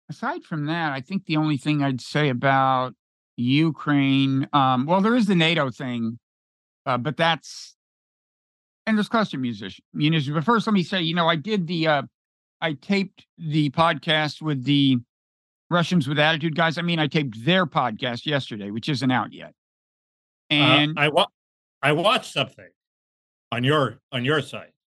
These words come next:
Speaker 1: You did watch part of the one I did with them on my podcast?
Speaker 2: I watched an hour and,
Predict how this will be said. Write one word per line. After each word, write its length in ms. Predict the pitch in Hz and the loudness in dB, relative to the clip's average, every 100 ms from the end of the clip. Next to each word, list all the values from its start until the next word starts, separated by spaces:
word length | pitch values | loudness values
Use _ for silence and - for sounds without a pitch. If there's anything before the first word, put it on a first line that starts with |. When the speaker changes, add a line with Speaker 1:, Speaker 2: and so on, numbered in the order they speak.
| _ _ | _ _
Speaker 1:
You 180 | 151 151 | -2 0
did 220 | 139 151 | 0 2
watch 320 | 151 143 - | 2 0 -2
part 240 | - 165 151 | -2 0 0
of 80 | 135 | -2
the 60 | |
one 220 | 147 156 151 | -2 0 0
I 120 | 151 | 0
did 200 | 143 135 | -2 -4
with 100 | 131 | -2
them 160 | 151 | 0
on 120 | 135 127 | 2 2
my 140 | 139 | 0
podcast? 640 | 135 151 139 156 151 147 _ _ _ _ _ _ _ - | 0 -2 -2 -4 -4 -6 _ _ _ _ _ _ _ -2
Speaker 2:
I 100 | 123 | 2
watched 300 | 160 160 - | 2 2 0
an 120 | 143 | -4
hour 580 | 156 156 147 160 151 143 | 0 0 2 2 2 2
and, 160 | 131 | 0